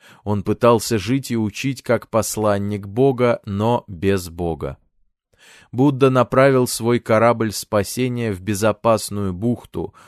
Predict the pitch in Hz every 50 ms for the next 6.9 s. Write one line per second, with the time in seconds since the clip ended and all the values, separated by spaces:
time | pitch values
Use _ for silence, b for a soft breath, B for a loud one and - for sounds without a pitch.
0 | b b b _ _ - - - 135 127 135 139 131 131 127 117 - - - -
1 | 139 131 131 120 123 120 107 104 107 117 110 107 107 110 110 101 - - - 107
2 | 101 - - - 107 101 95 95 98 101 98 - - 110 110 110 104 87 82 -
3 | - 85 78 - - b b b b b b 107 113 117 113 101 101 104 120 135
4 | 139 135 - - - - 113 107 104 95 98 104 107 110 117 113 110 - 123 131
5 | 127 123 120 117 113 110 107 101 - - 107 104 101 107 98 104 104 - - -
6 | 104 101 98 92 90 90 85 - - _ - 117 117 120 120 - _ _